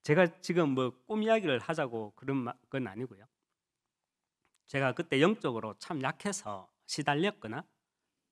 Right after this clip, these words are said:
또 환경이 바뀌니까 헛것을 본 것에 대해서 이야기하는 것이 아닙니다. 뭐 꿈일 수도 있겠죠. 그리고 또 시달리다 보니 헛것을 보고 또 혼자 이상한 냄새도 맡아볼 수도 있었겠죠.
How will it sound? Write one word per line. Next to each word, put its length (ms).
또 120
환경이 440
바뀌니까 640
헛것을 760
본 180
것에 220
대해서 360
이야기하는 460
것이 180
아닙니다. 360
뭐 160
꿈일 360
수도 240
있겠죠. 500
그리고 460
또 100
시달리다 540
보니 300
헛것을 460
보고 360
또 100
혼자 340
이상한 360
냄새도 420
맡아볼 920
수도 240
있었겠죠. 540